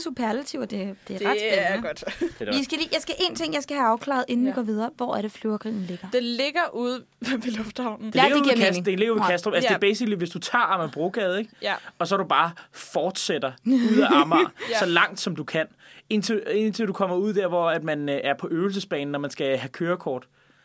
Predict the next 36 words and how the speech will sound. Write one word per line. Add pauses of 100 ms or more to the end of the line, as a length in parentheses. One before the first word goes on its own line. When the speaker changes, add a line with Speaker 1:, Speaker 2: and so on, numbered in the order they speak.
(140)
Speaker 3:
Så
ligger
Speaker 1:
Nå,
jeg
Speaker 3:
flyvergrillen
Speaker 1:
har
Speaker 3:
også
Speaker 1:
ikke
taget
Speaker 3:
t-,
Speaker 1:
kørekort
i
København.
Speaker 3:
Nej,
så
ligger
Speaker 2:
Nej,
Speaker 3:
flyvergrillen
Speaker 2:
hvor
Speaker 3:
også
derude.
Speaker 2:
Nej. (840)
Speaker 1:
Okay, (100)
fedt. (180)
Speaker 2:
Så
Speaker 3:
Og
det
Speaker 2:
den,
den
Speaker 1:
ja.
Speaker 2:
ligger
på
den
an-,
altså
ligger